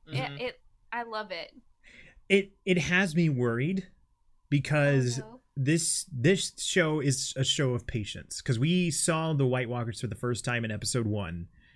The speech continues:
Speaker 3: and then we probably didn't see 'em again for, what, three seasons?
Speaker 1: Yeah.
Speaker 3: Uh, it, it's totally a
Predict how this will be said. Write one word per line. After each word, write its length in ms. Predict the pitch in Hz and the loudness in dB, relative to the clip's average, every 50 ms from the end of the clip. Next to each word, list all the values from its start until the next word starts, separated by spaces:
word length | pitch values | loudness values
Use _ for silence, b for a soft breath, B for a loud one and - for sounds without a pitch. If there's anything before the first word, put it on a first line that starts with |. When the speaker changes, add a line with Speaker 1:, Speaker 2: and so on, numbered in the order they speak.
| b b b b | b b b b
Speaker 3:
and 120 | 117 123 | 0 2
then 80 | 123 123 | 4 4
we 80 | 131 127 | 2 2
probably 240 | - 147 139 139 | 2 2 2 4
didn't 180 | 131 135 123 113 | 4 2 2 0
see 140 | - - 131 | 0 0 0
'em 80 | 120 | 0
again 180 | 113 110 120 107 | 0 -2 -2 -2
for, 100 | 98 113 | -2 -2
what, 240 | 104 104 104 92 - | -2 -2 -4 -4 -6
three 140 | - 110 110 | -6 -4 -4
seasons? 640 | 101 - 117 113 113 143 160 170 196 - - - _ _ _ _ _ - _ _ _ _ - | -2 -2 -2 -2 0 0 0 -2 -2 -4 -6 -12 _ _ _ _ _ -20 _ _ _ _ -20
Speaker 1:
Yeah. 180 | 190 185 180 185 190 190 - - - | -20 -20 -18 -20 -20 -20 -20 -12 -4
Speaker 3:
Uh, 440 | - 127 127 123 117 110 104 98 - - _ _ _ _ _ - | 0 0 0 0 0 -2 -6 -8 -10 -12 _ _ _ _ _ -12
it, 300 | - 147 - - 220 - - 143 - - - | -12 -10 -10 -10 -12 -12 -14 -16 -18 -8 -2
it's 300 | 180 165 147 - - - | 0 0 2 2 0 -2
totally 960 | - - - - 170 165 180 185 185 175 175 170 170 165 160 156 156 151 - - | -2 -4 -2 2 2 4 4 4 4 4 4 4 4 2 2 2 0 0 -2 -2
a 460 | 127 127 131 131 127 127 123 120 120 | -2 -2 0 0 0 0 -2 -2 -4